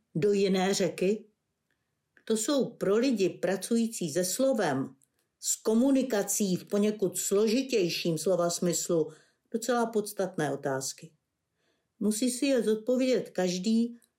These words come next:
kdo má vztah ke svému rodnému jazyku a chce s ním pracovat. V první polovici minulého století si tyhle otázky pro sebe geniálně řešil jeden muž,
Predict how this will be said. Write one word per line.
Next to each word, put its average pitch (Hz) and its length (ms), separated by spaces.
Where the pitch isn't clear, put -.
kdo 220 160
má 220 200
vztah 220 360
ke 226 140
svému 233 360
rodnému 233 420
jazyku 240 680
a 208 60
chce - 220
s 214 100
ním 226 140
pracovat. 175 560
V - 180
první 285 320
polovici 240 580
minulého 226 540
století 220 920
si - 160
tyhle 202 400
otázky 196 580
pro 175 220
sebe 180 480
geniálně 175 680
řešil 160 380
jeden 160 320
muž, 175 340